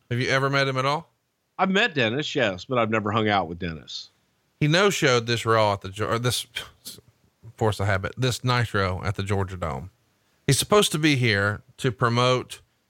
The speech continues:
Speaker 1: the big show. And, uh, you know, it's, it's his pay-per-view main event. It's part of his,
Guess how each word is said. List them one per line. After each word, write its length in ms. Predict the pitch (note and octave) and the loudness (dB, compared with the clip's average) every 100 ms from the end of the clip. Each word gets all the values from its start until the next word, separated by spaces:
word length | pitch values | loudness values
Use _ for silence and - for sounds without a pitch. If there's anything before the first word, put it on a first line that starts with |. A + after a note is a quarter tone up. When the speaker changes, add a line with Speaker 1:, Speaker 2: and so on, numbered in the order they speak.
| _ - | _ -4
Speaker 1:
the 120 | A2 | 0
big 220 | B2+ C3 | 0 0
show. 480 | - C3 G#2+ G2 G2 _ _ _ _ _ _ _ | 0 0 0 -2 -6 _ _ _ _ _ _ _
And, 600 | - A2 G#2+ G#2+ G#2 G#2 | -2 2 4 2 0 0
uh, 360 | G2+ G2+ F#2 D2 - _ _ _ _ - | 0 0 0 -2 -6 _ _ _ _ -6
you 80 | E2 | -4
know, 200 | E2 F2+ - | -4 -6 -12
it's, 260 | - - - | -10 -10 -8
it's 160 | A2 - | -10 -6
his 120 | A2+ | -6
pay-per-view 540 | - C3 B2+ A#2 B2 | -2 -2 -2 -2 -2
main 220 | A#2+ B2 | 0 0
event. 340 | A#2 G#2+ B2+ A2+ | 0 0 0 -2
It's 100 | - | -2
part 240 | A#2+ A#2+ | 0 2
of 80 | A2+ | 0
his, 180 | A2 | -4